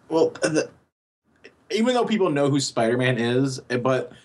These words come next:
there's a couple of new characters just kinda thrown into this, and that kinda worries me a little bit. Because, well, I mean, it sh-, it'll probably be fine, but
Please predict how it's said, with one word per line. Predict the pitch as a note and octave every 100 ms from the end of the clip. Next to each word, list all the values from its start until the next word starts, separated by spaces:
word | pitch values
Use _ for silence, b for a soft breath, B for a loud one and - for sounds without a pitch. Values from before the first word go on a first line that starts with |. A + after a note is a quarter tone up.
| B
there's | D#3 D3+
a | E3
couple | E3+ F3+ G#3+
of | D#3
new | C3+
characters | B2+ C3+ B2 B2 A2
just | B2 -
kinda | C#3 A2+
thrown | C3 B2
into | A2 A2+ B2+ D3+
this, | E3 F#3+ F#3+ -
and | B2 A#2+
that | B2+ -
kinda | E3+ E3+
worries | F3 F3+ F#3
me | F#3+
a | F#3
little | F3+ F#3+
bit. | G3+ G3 - - B B B B
Because, | - D3 D3 B2+ A2+ A2+
well, | C#3 D3+
I | D3+
mean, | D3+ C3 -
it | C#3 C3
sh-, | - D#3+
it'll | D#3
probably | B2+ C#3 A#2+
be | G#2+
fine, | A2+ A2 G2 F2+
but | A2+ G2+ F#2+